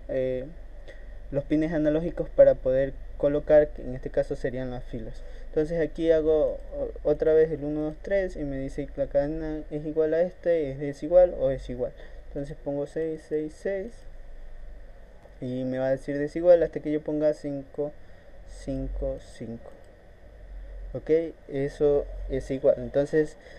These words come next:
antes de, de parar la simulación, guarden, guarden para que no se, no se mueva nada.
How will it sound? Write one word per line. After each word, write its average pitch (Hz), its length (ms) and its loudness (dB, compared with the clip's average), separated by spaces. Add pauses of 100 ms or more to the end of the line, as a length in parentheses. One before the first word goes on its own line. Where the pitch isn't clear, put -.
(300)
antes 156 300 2
de, 156 380 4
de 143 240 -2
parar 143 280 12
la 151 120 6
simulación, 151 800 0
guarden, 147 420 10
guarden 175 480 8
para 135 180 6
que 131 140 -6
no 135 180 -4
se, 135 300 -4 (480)
no 135 180 -6
se - 80 -8
mueva 131 240 -2
nada. 131 200 -6